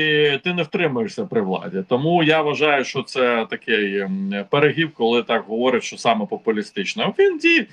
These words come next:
відповідно до інтересів власних виборців. Він говорить те, що подобається його власним виборцям, ну, це його право. А так що, що тиск на нього існує, це правда.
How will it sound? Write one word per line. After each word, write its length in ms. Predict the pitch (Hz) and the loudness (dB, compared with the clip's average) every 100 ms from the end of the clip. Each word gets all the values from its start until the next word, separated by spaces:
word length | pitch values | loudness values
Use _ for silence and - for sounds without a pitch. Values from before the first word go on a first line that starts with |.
| 170 156 | -14 -4
відповідно 580 | 160 - 180 175 170 165 | -2 0 0 0 2 2
до 140 | 147 | 4
інтересів 520 | 151 147 156 151 139 127 | 2 2 2 2 -2 -2
власних 420 | 135 127 120 - | 0 0 -4 -4
виборців. 540 | 110 101 107 - 143 - _ _ _ _ _ _ _ _ _ _ | -2 0 -2 -2 -4 -6 _ _ _ _ _ _ _ _ _ _
Він 180 | 127 175 | 0 2
говорить 540 | 139 165 175 151 123 - | 2 2 4 2 2 0
те, 140 | 139 | 0
що 180 | - 117 | 0 -2
подобається 800 | 123 113 127 113 104 - 104 - - - - | -2 0 2 2 2 0 -2 -2 -12 -20 -8
його 320 | 127 147 147 123 | 0 4 4 4
власним 460 | 127 120 - 113 | 2 0 -2 -2
виборцям, 640 | 123 180 196 185 156 123 113 | 0 0 0 0 -2 -2 -2
ну, 380 | 135 170 170 | 0 0 -2
це 200 | 151 143 | 0 2
його 260 | 151 147 151 | 2 2 0
право. 380 | - 110 98 101 | 2 2 4 2
А 80 | 104 | 2
так 240 | 175 190 | 2 2
що, 280 | - 185 - _ _ - 190 151 190 - _ _ | 0 -2 -2 _ _ -12 -10 -8 -10 -12 _ _
що 180 | 180 190 | 0 2
тиск 320 | 185 208 - | 2 0 -2
на 80 | 175 | 0
нього 280 | 175 170 170 | 2 4 2
існує, 500 | 156 214 240 233 160 | 2 2 4 6 4
це 140 | 202 | 2
правда. 580 | 196 175 160 135 120 - | 2 2 2 2 -2 -2